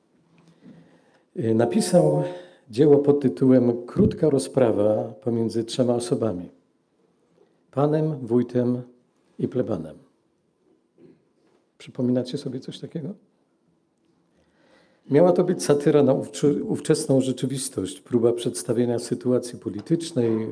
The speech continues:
obycza-, obyczajowej i religijnej w szesnastowiecznej Polsce. Tak jak Kuba wspomniał na początku nabożeństwa, y, tydzień temu zacząłem omawiać Księgę Joba.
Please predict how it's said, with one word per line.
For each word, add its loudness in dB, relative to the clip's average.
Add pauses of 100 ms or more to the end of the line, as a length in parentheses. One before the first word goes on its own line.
(240)
obycza-, -6 (120)
obyczajowej -2 (500)
i 4
religijnej 2
w -12
szesnastowiecznej -6 (140)
Polsce. -14 (2000)
Tak 2
jak -2
Kuba 0
wspomniał 0
na 0
początku -4
nabożeństwa, -2 (760)
y, -2
tydzień 0
temu -2
zacząłem 0
omawiać -4 (100)
Księgę -2
Joba. 2